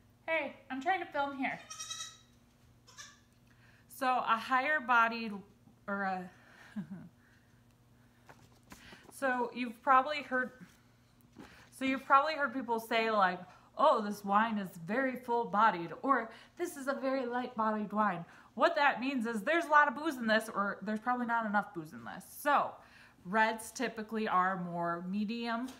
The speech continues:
to full bodied, and whites are typically more of a light body, like this one.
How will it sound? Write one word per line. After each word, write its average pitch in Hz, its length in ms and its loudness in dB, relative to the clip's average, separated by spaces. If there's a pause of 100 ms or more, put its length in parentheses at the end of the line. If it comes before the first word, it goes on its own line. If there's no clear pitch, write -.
to 220 140 -10
full 202 340 -4
bodied, 254 480 -2 (680)
and 202 240 -2
whites 262 320 -2
are 247 80 -2
typically 220 520 -6
more 185 240 0
of 185 200 -6
a 226 60 -6
light 247 320 -4
body, 156 320 -2
like 160 240 -10
this 262 260 -2
one. - 300 -6